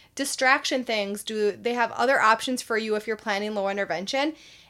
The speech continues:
And knowing what they have can kinda guide you with what you should bring. So if you get suggestions from friends, you know things that already worked for you. If you already do some sort of, like, s-, deep breathing, some sort of distraction therapy, or whatever you might do at home that you know works for you,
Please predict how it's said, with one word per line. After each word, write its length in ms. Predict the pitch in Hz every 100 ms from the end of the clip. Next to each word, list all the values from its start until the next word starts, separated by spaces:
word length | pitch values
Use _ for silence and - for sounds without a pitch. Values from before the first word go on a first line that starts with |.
| -
And 480 | 240 240 226 214 202
knowing 400 | 233 233 269 311
what 160 | 254
they 140 | 202 214
have 240 | 247 240
can 100 | 269
kinda 240 | 247 220 214
guide 360 | 190 175 190
you 200 | 202 202
with 240 | 196 185 185
what 140 | 101
you 100 | -
should 200 | - -
bring. 320 | - 208 202
So 420 | - - 196 175 196 - - _
if 220 | - 214 226
you 100 | 214
get 160 | 220
suggestions 600 | - 220 208 208 240 233
from 100 | 240
friends, 640 | - 226 240 240 247 208
you 120 | 208 208
know 200 | 196 196
things 240 | 220 214
that 140 | 190 101
already 220 | 202 202
worked 260 | 202 247 -
for 140 | 254
you. 420 | 247 240 247 240
If 240 | - 208 -
you 300 | 220 220 220 - - _ -
already 160 | 247
do 220 | 247 277 302
some 180 | 254
sort 220 | 240 208 190
of, 100 | 180
like, 160 | 175
s-, 140 | - - 202
deep 240 | 233 240
breathing, 560 | 247 262 247 262 254 254
some 200 | 247 226
sort 160 | 269 247
of 140 | 202
distraction 640 | 208 - 208 208 - 240 233
therapy, 480 | 233 226 240 247
or 80 | 220
whatever 260 | 214 247 269
you 120 | 247
might 160 | 220 208
do 80 |
at 100 | 202
home 160 | 185 214
that 140 | 226
you 80 | 208
know 80 | 196
works 260 | - - -
for 120 | 277
you, 300 | 302 330